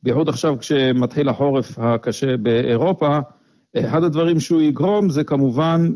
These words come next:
אה, ירידה בתעשיות מסוימות שבעבר צפו שהן תהיינה אלה שתובלנה את העולם, כמו המכוניות החשמליות,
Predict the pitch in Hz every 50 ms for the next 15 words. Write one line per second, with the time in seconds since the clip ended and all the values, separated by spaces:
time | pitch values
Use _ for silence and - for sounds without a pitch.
0 | - 139 127 131 131 127 127 135 123 127 135 120 113 - 110 - 143 143 - 143
1 | 127 120 110 - - 143 151 165 160 160 151 - - 160 143 135 143 160 170 170
2 | 165 175 170 _ _ - - - - 127 107 120 117 120 117 104 214 247 220 196
3 | 202 190 190 - - _ _ _ _ _ _ _ _ _ _ _ - 147 - -
4 | 208 233 220 190 - - 160 147 170 196 170 - 175 175 185 175 160 156 165 180
5 | - - 170 - - 147 123 151 175 175 170 170 165 156 - 147 135 131 139 160
6 | 151 123 95 92 - - 131 127 123 127 127 120 - - 131 131 143 147 147 131
7 | 127 131 - - 123 110 117 135 156 147 117 - -